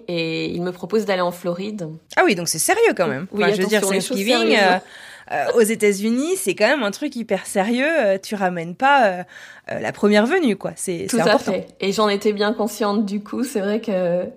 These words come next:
Speaker 1: pas de pression, non, non, pas de pression. <laughs> Bon, en même temps, j'étais super heureuse de rencontrer sa famille, mais c'est vrai que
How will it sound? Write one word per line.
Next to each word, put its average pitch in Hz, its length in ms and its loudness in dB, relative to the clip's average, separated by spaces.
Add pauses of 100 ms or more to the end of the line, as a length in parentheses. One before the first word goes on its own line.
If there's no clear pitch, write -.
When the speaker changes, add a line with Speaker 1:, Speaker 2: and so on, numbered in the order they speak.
(120)
Speaker 1:
pas 370 80 4
de - 100 -8
pression, 262 480 2
non, 349 180 4
non, 269 200 4
pas 302 160 2
de 311 60 -6
pression. 220 480 2 (360)
<laughs> 285 60 4 (2250)
Bon, 233 80 6
en 220 100 4
même 214 200 -2
temps, 285 140 6
j'étais 240 260 -2
super 247 380 2
heureuse 233 300 4
de 214 80 2
rencontrer 196 440 -2
sa 190 160 -4
famille, 214 420 0
mais 208 80 2
c'est 226 160 0
vrai 240 220 4
que 208 260 0